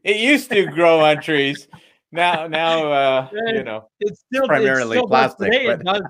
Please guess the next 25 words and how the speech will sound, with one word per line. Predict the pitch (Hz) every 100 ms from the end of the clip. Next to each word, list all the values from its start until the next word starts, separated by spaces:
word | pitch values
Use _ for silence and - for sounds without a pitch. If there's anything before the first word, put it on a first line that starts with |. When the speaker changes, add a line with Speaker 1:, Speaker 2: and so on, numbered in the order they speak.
| -
Speaker 2:
for | 156 147
me. | 135 110 _ _ _ _ -
But, | 220
Speaker 1:
<laughs> | -
Oh, | 180 -
Speaker 2:
but | 220
you're | 214
Speaker 1:
well, | 208 185
Speaker 2:
right, | 190
Speaker 1:
here |
Speaker 2:
though. | 226 220
Speaker 1:
in |
Speaker 2:
Think | 262
about | 185
Speaker 1:
Canada, | 202 190 165 156
it's | 147 147
all | 165
plastics | 156 156 147 - 120 - -
now, | 107 107 98 95
so. | 214 269 254 262
Speaker 2:
<laughs> | 269 - 254 - 277 - - - - - - 269 - - - - - - - - - 190 - 220 -
That | 220
was | 226 190
good. | 214 165 -
Speaker 1:
So | -